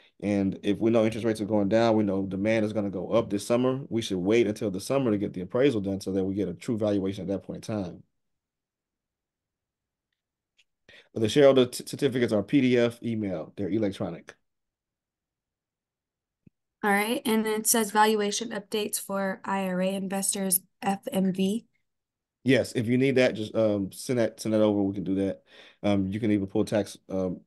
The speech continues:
Speaker 1: value information with, since we didn't have an updated appraisal yet this year. But, I mean, they, they just wanted a roundabout market value. They just wanna make sure you haven't lost all your money. You know, that, that's all they're really checking for.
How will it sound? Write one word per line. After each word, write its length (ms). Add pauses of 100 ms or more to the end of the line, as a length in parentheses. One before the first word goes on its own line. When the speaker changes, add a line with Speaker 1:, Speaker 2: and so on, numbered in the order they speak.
Speaker 1:
value 240
information 480
with, 260
since 160
we 100
didn't 180
have 100
an 80
updated 320
appraisal 380
yet 180
this 220
year. 240 (440)
But, 220
I 60
mean, 160
they, 80
they 180
just 140
wanted 280
a 60
roundabout 480
market 280
value. 240
They 40
just 120
wanna 120
make 140
sure 280
you 200
haven't 180
lost 220
all 120
your 120
money. 400 (560)
You 60
know, 180
that, 160
that's 160
all 120
they're 140
really 140
checking 280
for. 220